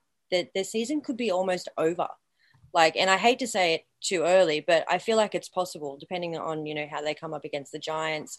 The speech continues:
um, and then after this game as well. So I think that Rodgers, Rodgers is just steamrolling,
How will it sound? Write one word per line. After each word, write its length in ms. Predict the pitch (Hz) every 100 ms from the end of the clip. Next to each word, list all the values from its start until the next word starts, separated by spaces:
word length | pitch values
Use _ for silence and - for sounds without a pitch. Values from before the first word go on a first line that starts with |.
| -
um, 280 | 147 139 -
and 100 | 147
then 200 | 147 139 _ _ _
after 280 | - 151 -
this 240 | 151 175 -
game 240 | 175 156
as 100 | -
well. 140 | 170
So 160 | 160 175
I 80 | 180
think 260 | 247 294
that 180 | 302 339
Rodgers, 400 | 208 202 185 180 - - - - _
Rodgers 260 | 233 302 381
is 180 | 277
just 240 | - 214 -
steamrolling, 1120 | - - 180 190 202 190 - 165 160 147 143